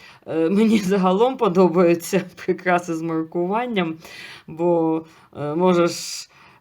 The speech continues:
е, зр-, зрозуміти, чи з ким маєш справу.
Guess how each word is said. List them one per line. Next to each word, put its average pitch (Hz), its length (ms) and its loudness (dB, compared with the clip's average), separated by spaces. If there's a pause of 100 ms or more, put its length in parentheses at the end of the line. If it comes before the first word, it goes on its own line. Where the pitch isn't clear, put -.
е, - 40 -10
зр-, 160 420 -2
зрозуміти, 185 920 2
чи 175 300 0
з 156 120 -6
ким 220 260 2
маєш 180 480 4
справу. 151 560 -2